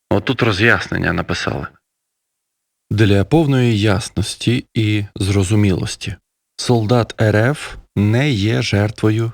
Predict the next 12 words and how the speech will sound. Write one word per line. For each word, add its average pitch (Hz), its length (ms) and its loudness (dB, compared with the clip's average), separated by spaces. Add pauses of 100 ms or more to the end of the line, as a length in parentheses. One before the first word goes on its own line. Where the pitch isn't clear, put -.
цієї 92 480 0
війни. 87 420 -2 (800)
Солдат 107 540 0
Р 117 160 2
Ф 131 180 0
прийшов 113 440 0
в 104 100 -4
Україну 113 680 0
та 101 140 2
вбиває 98 600 0
там 98 260 0
людей. 82 480 -2